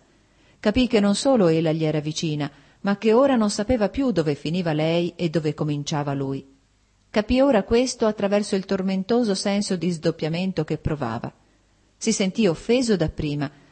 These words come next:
ma nello stesso momento sentì che non poteva essere offeso da lei, che era lui stesso. Provò in un primo momento una sensazione simile a quella che prova un uomo che, ricevuto a un tratto un forte colpo alle spalle, si volti con rabbia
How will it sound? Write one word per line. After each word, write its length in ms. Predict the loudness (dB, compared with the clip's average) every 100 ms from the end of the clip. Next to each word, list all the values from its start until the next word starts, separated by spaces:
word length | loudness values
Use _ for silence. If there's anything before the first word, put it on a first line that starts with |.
| -4
ma 100 | 2
nello 220 | 4 4
stesso 360 | 2 -2 -2 -2
momento 540 | 0 2 0 0 -2
sentì 420 | -2 -2 -2 -4
che 140 | -2 0
non 220 | 2 2
poteva 460 | 0 0 0 0 -2
essere 320 | -4 -4 -4
offeso 440 | -4 -4 -2 -2
da 140 | -2 -4
lei, 480 | -2 -2 -2 -4 -4
che 180 | -2
era 140 | 0 0
lui 240 | -2 -2
stesso. 580 | -6 -4 -4 -4 -6 -10 _ _ _ _ _ 2
Provò 540 | 6 6 6 4 2
in 140 | 0 -2
un 140 | -2
primo 360 | 0 2 2 2
momento 640 | 0 0 0 -2 -2 -2
una 220 | 2 2 2
sensazione 680 | 0 -2 -4 -2 -2 0
simile 400 | -2 -2 -2 0
a 80 | -2
quella 400 | 0 -2 2 0
che 140 | -2 -2
prova 280 | 0 2
un 120 | 2 4
uomo 400 | 4 2 0 -2 -20 -4
che, 200 | 4 6
ricevuto 520 | 6 4 2 2 4
a 40 | 4
un 160 | 4
tratto 420 | 2 2 2 -2 -4
un 80 |
forte 380 | 0 0 0 -2
colpo 340 | 0 -2 0 -2
alle 160 | -2
spalle, 560 | -4 -2 -4 -2 -8 -8
si 160 | -6 -2
volti 340 | -2 -2 -6
con 140 | -4
rabbia 480 | -2 0 -2 -2 -4